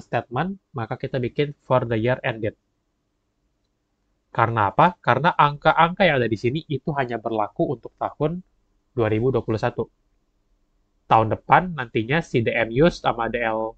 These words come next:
use dan lain-lainnya itu akan beda lagi angkanya, akan terpisah. Oke, kita akan cari terlebih dahulu, eh, direct material yang akan terpakai. Oke, nah di soal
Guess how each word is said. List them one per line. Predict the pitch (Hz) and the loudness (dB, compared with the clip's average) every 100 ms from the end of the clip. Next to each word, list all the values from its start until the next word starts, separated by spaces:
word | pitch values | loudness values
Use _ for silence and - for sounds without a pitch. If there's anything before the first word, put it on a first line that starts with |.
| - | -2
use | 127 139 131 | 0 2 0
dan | 113 | 0
lain-lainnya | 110 110 120 147 | 0 0 -2 -4
itu | 123 139 | -4 -2
akan | - 123 | 0 0
beda | 120 113 107 | 2 0 0
lagi | 113 110 | 0 -2
angkanya, | 98 - 98 98 _ 117 | -6 -12 -18 -20 _ 0
akan | - 131 | 2 0
terpisah. | - - 104 - 98 _ _ _ _ _ _ _ _ _ _ _ _ _ _ _ _ _ _ _ _ _ _ _ _ 135 | 0 -8 -8 -8 -8 _ _ _ _ _ _ _ _ _ _ _ _ _ _ _ _ _ _ _ _ _ _ _ _ -10
Oke, | - 143 98 - _ _ _ _ _ _ _ _ | 2 4 4 -4 _ _ _ _ _ _ _ _
kita | 143 160 185 | 0 2 4
akan | 170 160 | 2 2
cari | 147 139 185 - | 4 4 4 2
terlebih | 139 131 127 | 0 2 4
dahulu, | 127 117 127 175 - _ _ _ - | 2 2 0 0 -2 _ _ _ -6
eh, | 127 127 127 | -2 0 2
direct | 123 135 - | 2 2 0
material | 131 135 139 | -4 -2 -2
yang | 147 | -2
akan | 135 135 123 | -6 -8 -8
terpakai. | 127 110 - 98 - _ _ _ _ _ _ _ _ | -6 -4 -2 -4 -8 _ _ _ _ _ _ _ _
Oke, | - 139 156 - | -2 -2 -4 -4
nah | 113 | 0
di | 113 113 | 0 2
soal | 143 | 4